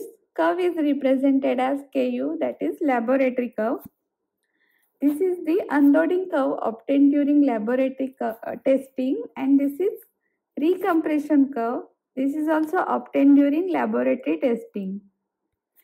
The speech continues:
Now point C is again corresponds to void ratio of zero point four E naught, where E naught is initial void ratio in the field. Point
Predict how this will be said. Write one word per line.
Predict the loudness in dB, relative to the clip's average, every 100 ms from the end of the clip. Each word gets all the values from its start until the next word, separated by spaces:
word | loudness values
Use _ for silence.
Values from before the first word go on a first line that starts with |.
| _ _ _ _ -4 0
Now | 0 0
point | 0 2 0 -4
C | -2 0 0
is | 0 0
again | 0 -2 -2 -2
corresponds | 0 0 -2 -2 2 2 0
to | -6 -4
void | -2 -2 -2 -2
ratio | -2 -4 -4 -4
of | -4 -4
zero | -2 -4
point | -4 0 0 0
four | -2 -4 -4 -2
E | -2
naught, | -2 -6 -12 -16 _ _ -4 -2
where | 0 -2 2
E |
naught | 4 6 4
is | 2 -2 -4 -4
initial | 0 0 0 0 0 0
void | -2 -4
ratio | -4 -4 -6
in | -4 -2 -4
the | -6
field. | -8 -8 -10 -14 _ _ _ _ _ _ _ _ _ _ _ _ _ _ _ 0
Point | 2 4 4